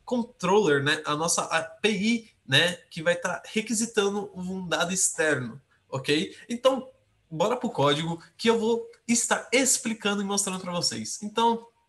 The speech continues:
vou tá compartilhando minha tela, certo? Previsão do tempo. Sure. O código de ontem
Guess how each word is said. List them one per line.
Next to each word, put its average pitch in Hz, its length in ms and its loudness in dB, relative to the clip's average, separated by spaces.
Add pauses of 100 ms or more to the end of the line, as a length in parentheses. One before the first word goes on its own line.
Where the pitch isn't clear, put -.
(340)
vou 139 120 -14
tá 139 100 -2
compartilhando 190 680 -2
minha 214 180 0
tela, 156 460 2 (280)
certo? 120 720 -8 (320)
Previsão 139 320 -14
do - 120 -20
tempo. 160 580 -6 (480)
Sure. 135 460 -6 (600)
O 226 100 -4
código 220 480 2
de 185 160 0
ontem 180 320 0